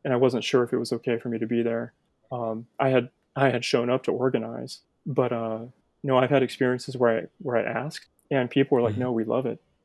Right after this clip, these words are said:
Speaker 1: We, we totally love it
Speaker 2: That's
Speaker 1: that
Speaker 2: right.
Speaker 1: you're here." And then there might be other moments where people are like, "Actually, we, we really wanna gather just together right now." Um,
Speaker 2: Mm-hmm.
Speaker 1: and if that's the response,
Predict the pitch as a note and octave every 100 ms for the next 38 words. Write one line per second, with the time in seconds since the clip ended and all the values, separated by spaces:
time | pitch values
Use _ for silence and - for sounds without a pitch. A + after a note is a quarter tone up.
0 | _ C3+ B2 A2+ - C3 - C3 A#2+ A2+
1 | A2+ A#2 A2+ G#2+ A2+ A#2+ A#2 A#2 _ _
2 | _ - C3+ C3 B2 A#2+ A#2 B2 A#2 A#2
3 | A#2 A#2 A2+ - A2+ - A#2 B2 A2+ A2+
4 | - _ _ _ - B2 A#2 A#2+ B2 -
5 | B2+ A2+ A#2+ A#2 _ C#3 C#3+ C3+ B2+ B2
6 | A#2 A2 A#2 A2+ A2 A#2 - A2 B2 A#2+
7 | A2 A2 A2 A2+ A#2 - _ _ _ D3
8 | A#2+ A2+ G2+ G2+ F#2 - _ _ - B2+
9 | A#2+ A2+ A2+ - _ _ - C3+ - C3
10 | B2+ - B2 B2 - A#2 A2+ G#2+ - -
11 | -